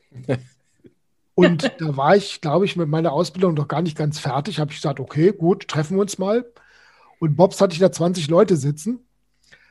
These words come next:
Speaker 2: die das gerne hören wollten. Und dann musste ich sehen, wie ich da die Stunden fülle. Und so bin ich reingewachsen. Und dann wird man irgendwann ins kalte Wasser geschubst und dann schwimmt man halt und los geht's.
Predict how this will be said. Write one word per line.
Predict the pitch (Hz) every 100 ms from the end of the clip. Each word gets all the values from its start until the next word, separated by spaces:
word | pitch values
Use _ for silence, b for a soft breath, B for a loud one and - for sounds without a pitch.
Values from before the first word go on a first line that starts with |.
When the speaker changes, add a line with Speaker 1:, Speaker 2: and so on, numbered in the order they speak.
| b -
Speaker 2:
die |
das | 185 147
gerne | 175 160
hören | 151 170 175
wollten. | 180 190 190 226 247
Und | 196 165 151 -
dann | 151 160 185 190 180
musste | 156 180 160 185
ich | 151
sehen, | 160 180
wie | 165
ich | 165
da | 175
die | 156
Stunden | - 196 220 196
fülle. | - 151 202 233 b b b b b b
Und | 180 156
so | 160
bin | 147
ich | 175 156
reingewachsen. | 185 220 147 123 - 127 107 _ _ _
Und | 156
dann | 170 156
wird | 180 -
man | 190 185
irgendwann | 214 180 196 196 190 202 196 - b b b b _ _
ins | 160 - -
kalte | 151 170 165
Wasser | 180 226 190
geschubst | 151 - 185 190 -
und | 156
dann | 175
schwimmt | 147 - 175 -
man | 196 165
halt | 185 190
und | 170
los | 165 180
geht's. | 185 175 147 - -